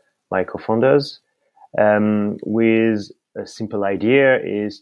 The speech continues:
to simplify money management for, for all. Um, but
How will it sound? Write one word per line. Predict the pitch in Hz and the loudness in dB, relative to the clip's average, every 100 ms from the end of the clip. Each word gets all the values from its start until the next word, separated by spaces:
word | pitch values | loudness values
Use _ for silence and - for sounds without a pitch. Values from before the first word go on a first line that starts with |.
| - | -10
to | 110 107 104 | -4 -2 -4
simplify | 101 110 104 104 101 | -6 -10 -10 -8 -8
money | 98 98 95 | -6 -6 -6
management | 101 143 117 110 98 90 - _ | 0 0 0 -2 -4 -8 -18 _
for, | 95 90 92 90 | -2 0 0 -2
for | 95 | 0
all. | 110 127 - _ - - - _ _ - | 2 2 0 _ -20 -20 -20 _ _ -4
Um, | - 104 104 104 104 104 - - | 0 0 0 -2 -4 -6 -12 -18
but | 110 117 120 - | -6 -2 -4 -6